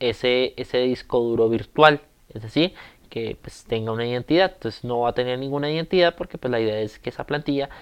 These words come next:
se duplique y a partir de eso se genere una nueva identidad y una capa de abstracción de hardware. Eh, una vez ello, nosotros debemos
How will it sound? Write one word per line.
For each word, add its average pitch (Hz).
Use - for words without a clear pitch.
se -
duplique 156
y 147
a 139
partir 120
de 123
eso 123
se -
genere 107
una 117
nueva 147
identidad 156
y 151
una 123
capa 127
de 120
abstracción 113
de 95
hardware. 123
Eh, 127
una 170
vez 185
ello, 175
nosotros 147
debemos 143